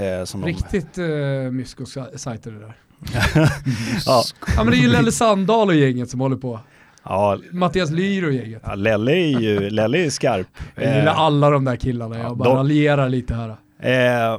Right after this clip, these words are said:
Speaker 1: men de äger ju noll åtta, så att det, Dobb producerar ju noll åtta till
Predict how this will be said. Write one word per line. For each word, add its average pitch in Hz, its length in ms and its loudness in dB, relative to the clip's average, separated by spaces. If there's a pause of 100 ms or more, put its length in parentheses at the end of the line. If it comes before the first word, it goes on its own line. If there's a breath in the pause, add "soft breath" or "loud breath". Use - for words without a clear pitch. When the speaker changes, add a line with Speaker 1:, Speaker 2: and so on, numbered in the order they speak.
Speaker 1:
men 135 520 4 (280)
de 190 540 4
äger 170 400 2
ju 117 60 2
noll 120 220 2
åtta, 117 320 -4
så - 120 -2
att - 200 -8
det, 113 260 -4 (160)
Dobb 160 520 -2 (220)
producerar 151 760 -2
ju 104 140 -4
noll 101 240 -4
åtta 95 380 -8 (520)
till 98 360 -8